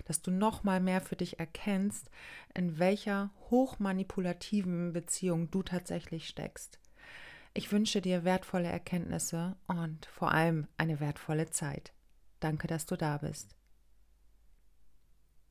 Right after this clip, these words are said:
Und in toxischen Beziehungen geht es ja oftmals mit der sogenannten Honeymoon-Phase los.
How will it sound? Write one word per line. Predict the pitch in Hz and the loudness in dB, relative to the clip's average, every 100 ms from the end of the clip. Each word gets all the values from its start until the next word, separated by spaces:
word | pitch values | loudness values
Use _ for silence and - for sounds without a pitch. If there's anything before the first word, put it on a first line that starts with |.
| _ - - | _ -20 -6
Und | 202 190 | -2 0
in | 175 | 0
toxischen | 185 180 - 165 175 | -2 -2 -2 0 2
Beziehungen | 165 - 185 170 170 | 0 0 0 2 0
geht | 170 160 | 0 -2
es | - | -2
ja | 165 156 | -2 0
oftmals | 170 - 170 156 156 | 0 0 2 2 0
mit | 160 151 | -2 -2
der | 160 | 0
sogenannten | 160 160 160 143 151 156 | 0 0 0 2 0 2
Honeymoon-Phase | 170 170 156 156 151 165 156 151 | 2 2 2 2 0 0 0 0
los. | 151 156 151 | 0 0 -4